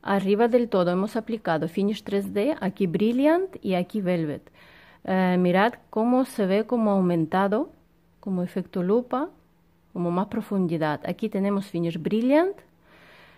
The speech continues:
Finish tres D y Finish Brilliant no tiene capa, Velvet tampoco. Y Velvet, mirad qué, qué textura está haciendo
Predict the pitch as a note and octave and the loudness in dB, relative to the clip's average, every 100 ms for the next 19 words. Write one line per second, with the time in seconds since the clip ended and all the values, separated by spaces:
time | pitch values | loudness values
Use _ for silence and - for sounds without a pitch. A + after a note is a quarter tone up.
0 | _ - G3 F#3+ - G3 F#3 A3 G#3+ E3+ | _ 0 2 0 -2 -2 0 4 4 2
1 | - F3+ G3 F#3+ F#3+ A3 C4 C#4+ A#3+ G3 | -4 -6 -4 -2 -2 0 4 4 2 0
2 | G3+ G3 G3 D#3 D#3 D3+ F3+ G#3+ G#3 G3+ | -2 -2 -2 -6 -4 -2 -2 -2 -2 -4
3 | G3 D#3+ D#3 C#3 - G3 F3 A3+ B3 B3 | -4 -6 -8 -16 -8 -4 0 0 0 0
4 | F#3 F3 F#3 - G3 G#3 D4 - _ _ | -2 -2 -4 -6 -6 -6 -6 -12 _ _
5 | _ _ _ _ _ _ _ _ _ _ | _ _ _ _ _ _ _ _ _ _
6 | _ _ _ - _ G3 F#3+ - - G#3 | _ _ _ -20 _ -6 -6 -8 -4 0
7 | A#3+ A#3+ F#3 F#3 - F3 F#3 F#3+ G3+ A3+ | 0 -2 -4 -6 -4 -4 -2 -2 -2 -4
8 | A#3 | -10